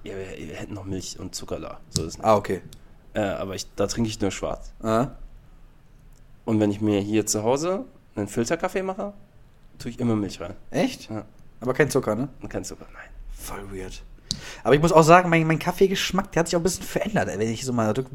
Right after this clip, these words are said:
Speaker 2: das mal Revue passieren lasse. Früher war mein Kaffee schon fast wasserstoffblond und einfach nur ekelhaft süß.
Speaker 1: Ah, okay, sie haben da ein bisschen, äh, Kaffee in ihrer Milch.
Speaker 2: Ja,
Speaker 1: So
Speaker 2: genau
Speaker 1: nach dem
Speaker 2: so.
Speaker 1: Motto.
Speaker 2: Und ein bi-, bisschen Zucker, noch ein bisschen Kaffee zum Zucker.
Speaker 1: Da
Speaker 2: So
Speaker 1: kenn
Speaker 2: nach
Speaker 1: ich noch
Speaker 2: Motto,
Speaker 1: mehr
Speaker 2: ne?
Speaker 1: Leute, die sowas machen.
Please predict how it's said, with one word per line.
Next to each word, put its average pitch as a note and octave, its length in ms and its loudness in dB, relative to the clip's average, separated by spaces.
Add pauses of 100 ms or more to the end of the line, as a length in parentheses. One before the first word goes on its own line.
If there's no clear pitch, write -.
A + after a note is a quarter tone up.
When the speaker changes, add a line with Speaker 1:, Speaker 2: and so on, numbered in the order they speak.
Speaker 2:
das A#2+ 260 0
mal B2+ 100 4
Revue A#2 220 2
passieren A#2+ 360 2
lasse. G#2 300 2
Früher E3 220 0
war C#3+ 60 2
mein C3+ 140 4
Kaffee C#3 440 4 (580)
schon C#3+ 180 2
fast C3+ 440 4
wasserstoffblond D#3 840 8
und C3 140 0
einfach D#3+ 220 4
nur E3 300 6 (440)
ekelhaft F#3 420 10
süß. C3 300 2
Speaker 1:
Ah, G#2+ 100 4
okay, G#2 220 0
sie G2+ 160 -2
haben A2 120 2
da A2 60 2
ein G#2+ 80 0
bisschen, G#2 360 -2
äh, F#2 320 -2
Kaffee - 260 -8
in F2+ 80 -6
ihrer F2+ 180 -6
Milch. F#2+ 300 -6
Speaker 2:
Ja, E3+ 120 4
Speaker 1:
So D3+ 60 -2
Speaker 2:
genau C#3+ 180 6
Speaker 1:
nach D#3+ 60 6
dem E3 40 4
Speaker 2:
so. E3 60 6
Speaker 1:
Motto. - 160 2 (220)
Speaker 2:
Und D3 200 4
ein C#3 40 -6
bi-, D3 160 4
bisschen D3 260 0
Zucker, E3 240 6 (160)
noch C#3 160 2
ein C#3 60 2
bisschen D#3 240 4
Kaffee D3 260 0
zum - 220 -8
Zucker. C3 260 0
Speaker 1:
Da G#2+ 60 4
Speaker 2:
So G#2+ 60 -2
Speaker 1:
kenn A2+ 80 2
Speaker 2:
nach B2 80 4
Speaker 1:
ich A#2 60 0
noch G#2+ 60 2
Speaker 2:
Motto, A2+ 120 2
Speaker 1:
mehr G#2 120 2
Speaker 2:
ne? G2 60 -4
Speaker 1:
Leute, F#2+ 180 -6
die F#2+ 100 -6
sowas F#2+ 260 -6
machen. G2 240 -6